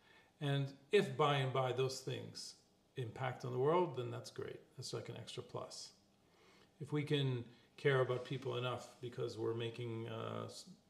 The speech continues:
uh, s-, you know, uh, medical breakthroughs here and we wanna share with the world, that's great, because that's wonderful, because you care about people, because we wanna share,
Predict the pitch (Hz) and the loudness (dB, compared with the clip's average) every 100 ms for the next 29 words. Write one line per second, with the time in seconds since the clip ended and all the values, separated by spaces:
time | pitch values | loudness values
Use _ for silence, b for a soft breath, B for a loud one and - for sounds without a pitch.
0 | _ _ _ _ _ _ _ _ - - | _ _ _ _ _ _ _ _ -20 -10
1 | 120 110 - - - - 139 127 117 139 | -10 -8 -12 -18 -20 -8 -4 -4 -4 -6
2 | 135 131 - 131 127 123 135 123 123 123 | -8 -8 -6 -4 -2 -2 0 2 0 -2
3 | 123 135 139 - 123 113 - 117 110 110 | -2 2 2 0 -2 -2 -2 -2 0 -2
4 | 113 113 113 - 120 117 113 120 123 127 | -4 -4 -4 -2 -2 -2 -2 -2 2 4
5 | 123 123 117 - 143 139 123 - 123 117 | 2 0 -4 -4 0 0 0 -6 -6 -4
6 | 117 110 - - - b b b b - | -4 -6 -6 -8 -10 b b b b -4
7 | 131 135 127 123 120 120 110 110 147 135 | 0 0 0 -2 -2 -6 -8 0 4 4
8 | 123 123 - 123 127 107 113 113 113 113 | 4 0 -2 -4 -4 -4 -4 -2 -2 -2
9 | 110 - 135 120 110 110 | -4 0 2 2 0 -4